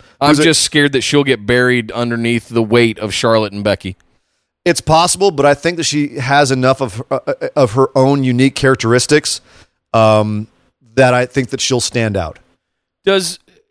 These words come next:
Speaker 1: okay, so do we know anything about Rhonda? I guess would be my other question that would
Speaker 2: She
Speaker 1: help
Speaker 2: is currently
Speaker 1: me answer
Speaker 2: busy
Speaker 1: this.
Speaker 2: trying to be impregnated by her husband, and if so, then she's gonna be out for at least a couple years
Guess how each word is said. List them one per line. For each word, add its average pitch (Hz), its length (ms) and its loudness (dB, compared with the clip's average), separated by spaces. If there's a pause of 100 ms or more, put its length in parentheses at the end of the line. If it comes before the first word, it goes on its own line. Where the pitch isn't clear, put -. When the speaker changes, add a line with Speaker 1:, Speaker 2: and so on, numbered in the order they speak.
(180)
Speaker 1:
okay, 175 240 0
so 180 200 0
do 185 180 -4
we 208 120 0
know 220 140 4
anything 196 280 0
about 170 220 4
Rhonda? 143 600 2
I 120 80 0
guess 135 260 0
would 131 140 -2
be 131 160 2
my 123 260 2
other 123 280 0
question 131 640 -2
that 117 140 2
would 117 80 2
Speaker 2:
She - 60 0
Speaker 1:
help 156 140 4
Speaker 2:
is - 80 0
currently 175 300 2
Speaker 1:
me 170 80 2
answer 151 140 2
Speaker 2:
busy - 20 4
Speaker 1:
this. 139 100 2
Speaker 2:
trying 151 160 2
to 143 60 2
be 143 140 4
impregnated 135 580 0
by 123 140 4
her 120 120 2
husband, 117 480 0
and 110 460 -2
if 120 160 0
so, 123 260 4
then 113 140 -2
she's 107 120 -8
gonna 113 120 -4
be 110 80 0
out 107 120 0
for 113 100 -6
at 107 40 0
least 110 160 -4
a - 20 -12
couple 104 240 -2
years 98 320 -2